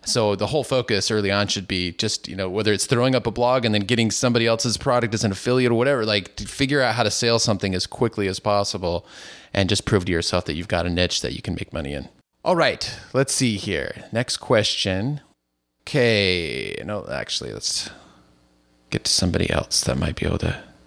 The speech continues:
Okay, here's a question about, uh, it has to do with when you're surveying people. Earlier we talked about surveying a market. What if you survey the market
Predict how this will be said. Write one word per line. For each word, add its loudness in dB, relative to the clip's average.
Okay, -2
here's -2
a -6
question 0
about, 0
uh, 0
it 0
has 0
to -4
do 0
with 0
when 0
you're -2
surveying -2
people. -6
Earlier -2
we -2
talked -2
about -2
surveying 0
a -2
market. 0
What 0
if -2
you 0
survey 2
the 0
market -2